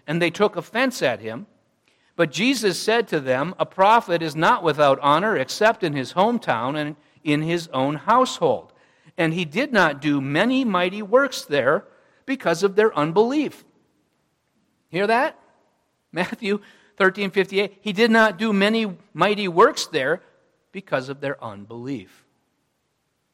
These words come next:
Yes, God makes judgments against people's stubbornly selfish unbelief. He withholds mercy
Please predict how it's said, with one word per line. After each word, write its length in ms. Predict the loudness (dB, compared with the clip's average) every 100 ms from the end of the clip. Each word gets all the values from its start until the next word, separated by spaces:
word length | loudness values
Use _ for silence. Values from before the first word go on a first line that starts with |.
| _ _ _ _ _ _ _ _ _ _ _ _ _ _ _ _ _ _ _ _ _ -12
Yes, 640 | -10 -10 -12 -20 -20 _ _ _ _ _ _ _ _ _ _ _ _ _ _
God 300 | 0 0 0
makes 300 | -6 -8 -10
judgments 580 | -6 -4 -6 -10 -12 -12
against 460 | -12 -10 -10 -14
people's 640 | -12 -12 -10 -12 -12 -14 -18
stubbornly 920 | -18 -14 -8 -6 -4 -6 -6 -10 -12 -16 _ _ _ _ _
selfish 840 | -14 -4 -2 -4 -8 -20 -20 -20 _ _ _ -14
unbelief. 800 | -12 -10 -10 -12 -14 -16 _ _ _ _ _ _ _ _ _ _ _ _ _ _ _ _ _ _ _ -8
He 120 | -4
withholds 560 | -4 -2 0 0 -2
mercy 640 | 2 4 4 2 -6 -12